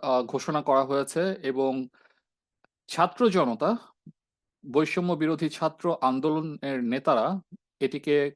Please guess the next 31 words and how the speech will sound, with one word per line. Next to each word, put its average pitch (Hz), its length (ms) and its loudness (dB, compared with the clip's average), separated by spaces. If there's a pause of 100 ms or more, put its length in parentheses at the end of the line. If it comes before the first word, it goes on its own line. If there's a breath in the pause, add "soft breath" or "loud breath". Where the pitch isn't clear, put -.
কমপ্লিটলি 151 840 -2 (320)
বুমেরাং 143 520 0
করে 113 200 -10
দিয়েছেন। - 380 -18 (1200)
আমি 175 480 2
তাদেরকে 160 360 2
স্যালুট 185 500 2
জানাতে 123 340 0
চাই, 147 320 -2 (160)
তাদেরকে 139 420 -2
সাধুবাদ 160 560 2
জানাতে 143 360 -2
চাই, 151 260 0
তাদের 135 260 0
সাহসের 170 520 0
প্রশংসা 160 440 -6
করতে 160 300 -6
চাই, 165 200 -2
তাদের 135 260 -2
বুদ্ধির 123 520 -8
তারিফ 117 320 -4
করতে - 280 -12
চাই। - 260 -18 (680)
এই 147 120 4
ছেলেরা 202 400 4
কালকে 185 400 4
যে 160 200 -2
কর্মসূচিটি 180 840 0
রেখেছে 185 500 0
সেটি 208 300 -4
হচ্ছে 139 360 -4